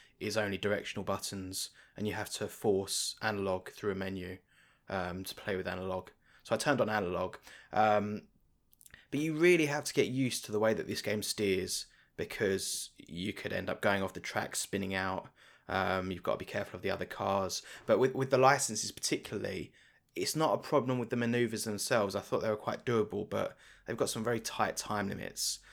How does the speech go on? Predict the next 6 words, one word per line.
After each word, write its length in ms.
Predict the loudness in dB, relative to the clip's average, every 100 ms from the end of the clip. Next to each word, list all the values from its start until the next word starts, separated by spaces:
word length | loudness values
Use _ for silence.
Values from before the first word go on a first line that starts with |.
| -14
So, 600 | -4 0 6 8 8 6
um, 500 | 6 6 4 2 -4 -4
I 80 | -4
spent 380 | 2 2 2 -6
a 40 | _ -4
good 200 | -4